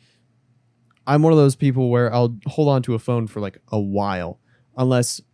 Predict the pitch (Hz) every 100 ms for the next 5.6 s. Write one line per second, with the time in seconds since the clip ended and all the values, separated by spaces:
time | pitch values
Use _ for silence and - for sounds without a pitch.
0 | _ 117 113 110 110 110 104 101 98 -
1 | 107 104 107 113 113 113 107 107 110 107
2 | 110 110 110 110 107 107 107 110 107 110
3 | 104 113 110 104 101 120 185 175 117 117
4 | - 123 110 110 123 107 113 - 185 170
5 | - 113 - 95 95